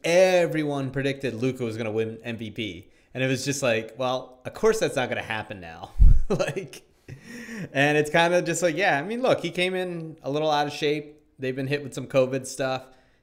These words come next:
K P's, uh, getting back into it. They need to get better. They're just not.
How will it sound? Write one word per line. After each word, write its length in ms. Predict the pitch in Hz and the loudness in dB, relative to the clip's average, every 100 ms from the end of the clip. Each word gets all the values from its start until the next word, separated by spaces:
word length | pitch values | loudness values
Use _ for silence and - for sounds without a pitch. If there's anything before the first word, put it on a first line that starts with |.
| _ | _
K 160 | 147 139 | 0 2
P's, 460 | 143 139 135 123 | 2 2 2 -2
uh, 460 | 123 123 120 120 120 - 120 | -4 -2 -4 -4 -8 -14 -4
getting 220 | 131 120 | -4 -2
back 260 | 123 117 120 | -6 -4 -6
into 240 | 120 123 | -4 -2
it. 260 | 123 - - _ - | -2 -6 -16 _ -6
They 100 | 185 | -2
need 140 | 247 | 0
to 80 | 135 | 0
get 160 | 117 | -2
better. 240 | 120 104 85 | -4 -8 -10
They're 100 | 107 | -14
just 160 | 120 | -12
not. 260 | 127 107 | -12 -12